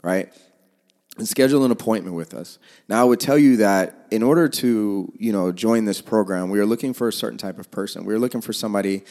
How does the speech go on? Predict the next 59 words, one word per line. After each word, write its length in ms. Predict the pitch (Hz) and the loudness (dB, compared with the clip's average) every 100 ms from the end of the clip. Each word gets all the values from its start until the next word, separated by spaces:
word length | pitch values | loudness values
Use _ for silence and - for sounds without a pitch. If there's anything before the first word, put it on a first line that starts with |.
| - - - | -20 -14 -8
that 80 | |
has 200 | 104 127 | -2 0
a 40 | 107 | 0
strong 340 | - 113 117 | 0 0 2
desire 320 | 101 98 98 | 0 0 0
to 120 | 92 82 | 0 -4
win, 380 | 92 87 - - _ - | -6 -6 -8 -16 _ -8
right? 200 | 90 90 | -4 -2
We 160 | 104 | -2
do 220 | 98 107 | -2 -2
not 200 | 120 110 | 0 -2
accept 340 | 98 - 95 87 | -2 -4 -8 -6
mediocrity. 680 | 90 85 90 - 110 60 - _ _ _ - | -8 -4 -6 -6 -8 -10 -14 _ _ _ -10
Um, 360 | 92 92 90 - | -4 -4 -4 -4
I 100 | 107 | -2
am 100 | 104 | 0
not 220 | 104 80 | -2 -2
interested 500 | 104 110 - 104 98 | -6 -6 -4 -2 -2
in 200 | 80 98 | -2 -4
just 180 | 95 90 | -4 -2
helping 320 | 98 92 98 | 0 0 -2
you 120 | 95 | -4
lose 220 | 92 95 | -2 -4
five 340 | 92 95 90 92 | -4 -4 -4 -4
pounds 380 | 101 98 95 85 | -4 -2 -2 -6
and, 260 | 90 87 | -10 -12
you 140 | - 90 | -12 -12
know, 300 | 85 80 73 - | -10 -12 -14 -10
uh, 140 | 95 | -6
you 180 | 95 95 | -6 -6
know, 80 | 92 | -6
"Greg, 240 | 92 90 | -6 -4
I 60 | 92 | -4
wanna 180 | 92 | -4
lose 160 | 90 87 | -4 -6
five 220 | - 82 | -8 -10
pounds 240 | 92 95 92 | -8 -10 -10
and 100 | 87 | -12
I 40 | |
wanna 180 | 92 90 | -10 -12
kinda 260 | - 95 | -10 -10
look 220 | 98 90 - | -8 -10 -8
better." 320 | 87 90 - - - | -8 -8 -14 -20 -20
It's 120 | _ - | _ -6
like, 120 | 98 | -2
no, 180 | 110 101 | 0 0
we 160 | 101 | 0
really 360 | 98 113 120 113 | 0 4 6 6
only 240 | 104 98 | 4 0
take 340 | - 95 82 - | -2 -4 -4 -8
high 220 | 98 95 | -4 -4
performers, 500 | 95 - 98 92 87 | -4 -8 -6 -6 -6
people 300 | 104 98 98 | -6 -4 -2
that 160 | 98 | 0
are 80 | 92 | 0
like, 240 | 87 82 - | -2 -4 -6
"You 80 | |
know 100 | 95 | -2
what? 360 | 95 98 107 - | 0 2 2 0